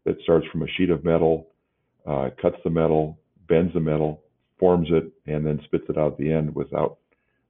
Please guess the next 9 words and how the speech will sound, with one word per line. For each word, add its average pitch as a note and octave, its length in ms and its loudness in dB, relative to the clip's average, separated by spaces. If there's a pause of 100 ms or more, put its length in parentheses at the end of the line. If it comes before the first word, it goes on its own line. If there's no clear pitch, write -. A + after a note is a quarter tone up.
(160)
any D#2+ 180 -2
human D2+ 260 -4
hand D2 340 -4
touching D2+ 280 -6
it C2+ 60 -8
in C2+ 60 -8
between. C#2 500 -8 (680)
It - 160 0
takes - 180 0